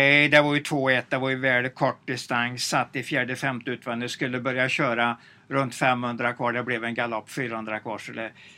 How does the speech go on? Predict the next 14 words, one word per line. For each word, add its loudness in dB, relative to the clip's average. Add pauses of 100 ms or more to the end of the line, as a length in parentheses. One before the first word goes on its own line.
(320)
eh, 2
den 8
blev 4
galopp 2
där 2
och 2
oplacerad 0
så -6
den -2
bara 0
gick -10
bakom -4
fältet -12
sen, -14